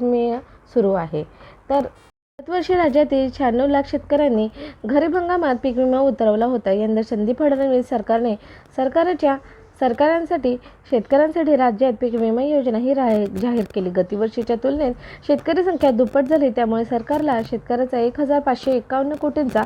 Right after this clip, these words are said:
हिस्सा वि-, विमा कंपन्यांना द्यावा लागणार आहे.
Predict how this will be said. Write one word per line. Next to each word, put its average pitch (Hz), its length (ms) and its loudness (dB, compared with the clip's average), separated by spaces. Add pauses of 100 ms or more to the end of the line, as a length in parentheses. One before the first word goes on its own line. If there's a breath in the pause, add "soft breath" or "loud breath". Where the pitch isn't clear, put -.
(400 loud breath)
हिस्सा 320 300 4
वि-, 277 320 4
विमा 269 260 2
कंपन्यांना 226 500 -2
द्यावा 208 280 0
लागणार 180 360 -2
आहे. 170 180 -6